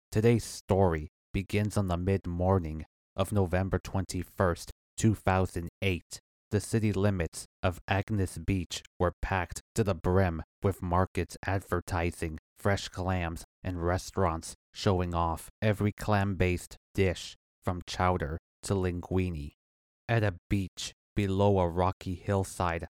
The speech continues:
a family of seagulls congregated on the sand. That was when Bliss, Andrina, Marti, and Rocio scared them to the skies by charging at them.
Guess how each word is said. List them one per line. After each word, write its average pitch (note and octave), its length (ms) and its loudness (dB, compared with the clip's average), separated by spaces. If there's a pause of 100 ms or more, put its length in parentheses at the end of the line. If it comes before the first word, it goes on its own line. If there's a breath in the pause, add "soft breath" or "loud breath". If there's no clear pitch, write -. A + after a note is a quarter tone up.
(200)
a F#2+ 80 0
family G2+ 520 0
of F2 120 -2
seagulls F#2+ 640 -2 (220)
congregated F#2+ 840 -2 (160)
on G#2 160 0
the F#2 80 -2
sand. F2 500 -6 (320)
That G#2 200 0
was A2 160 0
when F#2+ 320 -2
Bliss, F#2 420 -4 (180)
Andrina, F2+ 720 -4 (180)
Marti, F#2 540 -4 (260)
and G2 220 -4
Rocio F#2 680 -2 (240)
scared G#2 400 0 (100)
them F2 220 -2 (260)
to G#2+ 80 -6
the F#2+ 120 -4
skies F#2 540 -4 (240)
by F2 200 -4
charging F#2 540 -4 (220)
at F#2+ 180 -4 (120)
them. E2+ 240 -6